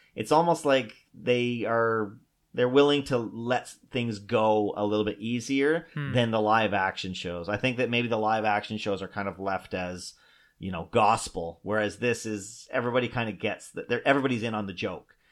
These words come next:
Speaker 1: And because it's, like, such a love letter to Star Trek fans, it's kinda hard to really say anything bad about it because
Speaker 2: Right.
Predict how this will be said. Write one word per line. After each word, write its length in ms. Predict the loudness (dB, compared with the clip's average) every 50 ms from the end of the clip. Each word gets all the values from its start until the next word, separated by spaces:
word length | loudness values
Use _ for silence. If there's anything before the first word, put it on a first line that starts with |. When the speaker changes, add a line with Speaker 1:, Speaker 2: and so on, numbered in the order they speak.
| _ _ _ -10 -8
Speaker 1:
And 400 | -6 -6 -6 -6 -8 -8 -8 -6
because 320 | -6 -4 0 -2 0 -2
it's, 160 | -2 -6 -6
like, 140 | -8 -8 -6
such 220 | -4 -6 -4 -2
a 60 | -2 -2
love 540 | -2 -2 0 0 0 0 0 -2 -4 -6
letter 440 | -6 -2 0 0 0 0 -2 -4 -6
to 460 | -8 -6 -6 -4 -4 -4 -4 -6 -10 -12 _ _ _
Star 240 | -6 -2 -2 -2 -2
Trek 200 | -2 -4 -8 -8
fans, 480 | -8 -8 -8 -6 -6 -6 -8 -8 -8
it's 120 | -10 -8 -4
kinda 180 | -4 -4 -4
hard 400 | -4 -2 0 0 0 0 0 -4
to 100 | -6 -6
really 200 | -4 -4 -4 -4
say 120 | -6 -6 -8
anything 260 | -8 -6 -6 -8 -8
bad 240 | -8 -6 -4 -2 -2
about 280 | 0 0 2 2 2 0
it 140 | -2 -4 -4
because 400 | -8 -6 -4 -6 -4 -4 -2 -2
Speaker 2:
Right. 340 | 0 0 -2 -2 -6 -10